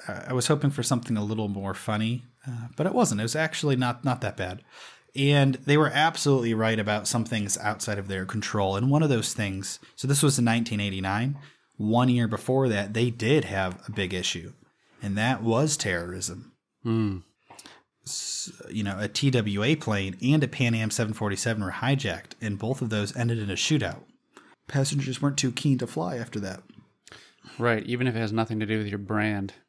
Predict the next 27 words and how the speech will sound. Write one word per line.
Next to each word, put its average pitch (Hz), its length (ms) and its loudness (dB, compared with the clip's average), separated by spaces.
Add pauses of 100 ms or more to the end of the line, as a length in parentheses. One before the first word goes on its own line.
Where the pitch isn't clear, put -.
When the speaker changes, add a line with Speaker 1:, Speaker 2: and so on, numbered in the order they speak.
(140)
Speaker 1:
Exactly. 120 520 -6
Speaker 2:
It's - 100 -16
gonna, - 300 -8 (1040)
gonna 120 180 -2
affect 117 320 -6
you. - 100 -10
Speaker 1:
And 117 100 2
then 113 120 4
the 104 60 0
f-, 117 100 -4
Speaker 2:
Mm-hmm. 120 120 -6 (300)
Speaker 1:
and 117 140 2
then 113 80 4
the 107 80 2
famous 151 460 4
one 98 180 0
is 98 260 -2
December 117 480 0
twenty-first, 117 960 -4
nineteen 104 340 -4
eighty-eight. 95 460 -8 (400)
This - 160 -10
is 95 140 -4
Flight - 500 -4
one 98 120 -2
oh 95 100 -2
three. 90 460 -6